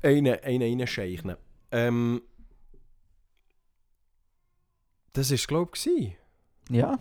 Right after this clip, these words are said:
Speaker 1: Für das Jahr? Nein, ist nicht gewesen. Ähm, was ich eigentlich vorher mit euch noch wollte anschauen, wollen wir eigentlich, haben wir das schon mal?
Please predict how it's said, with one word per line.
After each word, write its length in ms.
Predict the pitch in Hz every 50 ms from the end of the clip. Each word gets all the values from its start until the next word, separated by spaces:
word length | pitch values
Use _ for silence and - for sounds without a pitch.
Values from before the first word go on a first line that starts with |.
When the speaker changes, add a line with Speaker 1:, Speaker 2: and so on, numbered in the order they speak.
| - -
Speaker 1:
Für 160 | - - 160
das 200 | - 175 156 -
Jahr? 280 | 202 190 165 113 95 - -
Nein, 240 | 95 101 104 113 113
ist 120 | 104 - -
nicht 140 | 120 156
gewesen. 180 | - - 135 - -
Ähm, 260 | 151 151 156 143 143 -
was 220 | 147 139 117 - 165
ich 220 | 175 202 190 -
eigentlich 260 | 170 185 214 190 -
vorher 340 | - - 170 190 196 226 214
mit 160 | 208 196 - -
euch 200 | 185 202 165 -
noch 180 | 202 196 190 180
wollte 320 | 185 185 190 185 180 165
anschauen, 580 | 156 165 170 170 170 175 156 117 - - 104 110
wollen 180 | 113 120 131
wir 80 | 143 151
eigentlich, 260 | 165 175 165 139 -
haben 380 | - - - - - - 110 113
wir 60 | 120
das 140 | 143 - -
schon 140 | - 156
mal? 280 | 156 156 160 160 165 160